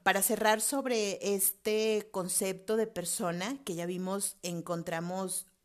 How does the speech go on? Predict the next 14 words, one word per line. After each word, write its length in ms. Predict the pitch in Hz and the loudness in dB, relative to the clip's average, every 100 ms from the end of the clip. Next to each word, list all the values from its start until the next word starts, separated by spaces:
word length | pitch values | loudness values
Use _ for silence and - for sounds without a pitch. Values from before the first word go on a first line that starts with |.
| - | -8
mm, 460 | 175 170 165 147 | -4 -2 -4 -4
varios, 1000 | 151 165 175 190 196 208 226 - - - - - | 0 2 2 0 0 2 2 0 -6 -10 -16 -8
eh, 580 | 170 160 156 151 143 - _ _ - - | -4 -2 -2 -2 -6 -14 _ _ -8 -2
campos 640 | - 202 214 214 214 - - | 2 4 2 0 -2 -2 -6
de 160 | 151 156 | -8 -8
estudio 680 | - - 226 208 175 185 - _ - | -8 -4 -4 -2 -4 -8 -12 _ -8
involucrados, 720 | 190 175 170 170 185 175 185 | -4 -2 -2 -2 -4 -2 -4
pues, 260 | - 190 - | -8 -6 -6
en 120 | 214 | -6
esto, 440 | 180 - 202 262 - _ _ _ _ _ - | -6 -6 -8 -10 -14 _ _ _ _ _ -4
pues, 360 | 196 190 - - | 0 4 2 0
resulta 480 | 202 - 226 254 | -6 -4 -6 -2
muy 240 | 254 240 214 | 0 0 -2
obvio 580 | 196 208 220 240 - | -2 -2 -2 -2 -8